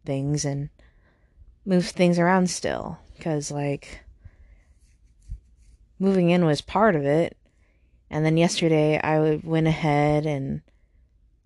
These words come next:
went full productive mode and packed up all the donation stuff, loaded up my car, dropped it off at the donation p-, center,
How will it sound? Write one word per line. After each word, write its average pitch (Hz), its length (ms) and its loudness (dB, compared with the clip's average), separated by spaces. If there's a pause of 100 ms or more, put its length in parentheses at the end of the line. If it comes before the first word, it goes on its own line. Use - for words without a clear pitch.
(1040)
went 156 760 0
full 170 280 -2
productive 147 840 -4
mode 147 400 0
and 139 260 -6 (800)
packed - 640 -4
up 156 260 0 (920)
all 165 100 4
the 165 140 0
donation 147 440 -2
stuff, 143 380 -8
loaded 151 340 2
up 131 80 -4
my 143 120 -4
car, 143 560 -6 (720)
dropped 156 260 0
it 151 80 0
off - 400 0 (180)
at 143 160 -8
the 151 80 -4
donation 143 540 -4
p-, - 180 -18
center, 143 540 -4